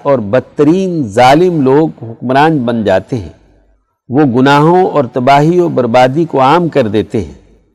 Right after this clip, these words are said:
ऐसे हालात में अच्छे लोग सियासी अमल में आना पसंद नहीं करते। जो साहिब सरवत हैं, उनका एक ही मतमा नज़र है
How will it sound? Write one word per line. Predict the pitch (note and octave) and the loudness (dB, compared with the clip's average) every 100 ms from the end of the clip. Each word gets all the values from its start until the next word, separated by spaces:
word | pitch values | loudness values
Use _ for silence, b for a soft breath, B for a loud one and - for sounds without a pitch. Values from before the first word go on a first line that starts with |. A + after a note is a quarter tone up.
| _ _ _ _ _ _ _ _ _ _ - | _ _ _ _ _ _ _ _ _ _ 0
ऐसे | D#3 D#3+ G3+ | 0 2 2
हालात | F3 D#3+ E3+ - | 4 4 4 0
में | E3 D#3+ | -4 -4
अच्छे | D#3 - F3+ | -4 -2 0
लोग | D#3+ F3+ D#3+ | 2 2 -2
सियासी | - C#3 C3+ D#3+ | -2 0 0 -2
अमल | D3 D3+ F3 | -2 0 -2
में | E3 | 0
आना | C#3 C3 E3 | 0 0 -2
पसंद | F3+ D#3+ D3 C3 | -2 -4 -4 -2
नहीं | B2 A2+ | -2 -2
करते। | G#2 E2+ E3+ - _ _ _ _ _ _ _ _ G#2+ | -6 -8 -16 -16 _ _ _ _ _ _ _ _ -6
जो | C#3 | -2
साहिब | C3 D3 D3 E3 D#3+ | 0 2 2 2 0
सरवत | C#3 B2+ D3+ E3 | 0 0 0 -2
हैं, | F3 F#3+ G3 | -2 -2 -2
उनका | - D3 C3 D3 | -2 -2 -2 -4
एक | - C#3+ E3 E3 | -2 0 0 0
ही | F#3+ F#3+ D#3+ | -6 -4 -2
मतमा | C#3 - C3+ C3 | -4 -6 -6 -4
नज़र | A#2 A#2+ F3+ | -2 0 0
है | D#3 D#3 | 2 0